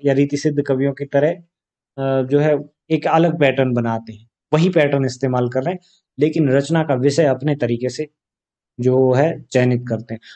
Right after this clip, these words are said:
और खास करके अगर आप पूरा काव्य इनका विवेचित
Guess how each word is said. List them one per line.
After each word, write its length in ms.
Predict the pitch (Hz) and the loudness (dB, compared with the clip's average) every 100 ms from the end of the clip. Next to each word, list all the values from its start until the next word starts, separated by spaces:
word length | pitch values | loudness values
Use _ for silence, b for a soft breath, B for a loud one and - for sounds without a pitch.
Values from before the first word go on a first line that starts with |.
| B | B
और 100 | 151 | -4
खास 340 | 143 170 196 - | 0 2 2 2
करके 340 | 196 190 233 | 2 4 2
अगर 280 | - 180 196 | 2 2 4
आप 280 | 190 - _ | 0 -4 _
पूरा 440 | 214 240 240 240 226 | 2 4 4 4 2
काव्य 420 | 233 185 196 214 | 2 2 4 2
इनका 220 | 208 196 | 4 2
विवेचित 440 | 180 185 185 185 | 4 4 2 0